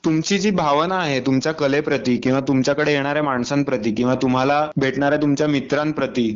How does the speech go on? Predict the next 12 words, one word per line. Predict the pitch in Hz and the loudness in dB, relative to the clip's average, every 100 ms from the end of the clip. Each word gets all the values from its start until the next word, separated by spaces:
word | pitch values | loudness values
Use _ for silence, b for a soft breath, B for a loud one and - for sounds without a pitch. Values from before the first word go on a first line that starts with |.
| 165 | -2
तर | 160 | -4
ती | - 180 | 0 0
मला | 196 196 196 | 2 0 0
खूप | 202 202 - | -2 -2 0
महत्वाची | 175 165 175 170 180 | 0 0 0 -2 0
या | 165 | 0
ठिकाणी | 165 170 170 170 175 175 - | 0 -2 -2 0 -2 -6 -6
वाटते | 156 143 - 175 | -2 -2 -2 -2
अशासाठी | 156 180 175 180 180 | 0 -2 -4 -2 -2
की | 185 196 208 214 B B B - - | 0 0 0 -4 B B B -16 -4
ह्या | 135 139 185 | 0 2 0
सगळ्यामधनं | 196 170 156 170 196 190 175 | 0 -2 0 0 0 -2 -2